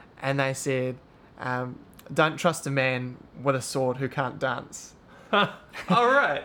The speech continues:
Speaker 1: And
Speaker 2: All
Speaker 1: so,
Speaker 2: right. All right.
Speaker 1: and so
Speaker 2: I like
Speaker 1: basically
Speaker 2: that.
Speaker 1: they were saying is,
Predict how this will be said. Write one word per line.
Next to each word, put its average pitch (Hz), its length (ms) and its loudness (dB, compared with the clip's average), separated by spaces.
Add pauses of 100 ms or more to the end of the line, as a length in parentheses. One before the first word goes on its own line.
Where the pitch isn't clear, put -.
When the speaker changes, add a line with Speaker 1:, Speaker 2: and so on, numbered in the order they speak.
(100)
Speaker 1:
And 160 160 4
Speaker 2:
All 156 60 0
Speaker 1:
so, 180 200 4
Speaker 2:
right. 160 320 4
All 185 120 0
right. 170 180 4
Speaker 1:
and 170 160 0
so 185 100 0
Speaker 2:
I 180 40 8
like 151 60 0
Speaker 1:
basically 196 440 2
Speaker 2:
that. 180 60 4
Speaker 1:
they 165 100 6
were 151 100 4
saying 147 560 0
is, 143 560 0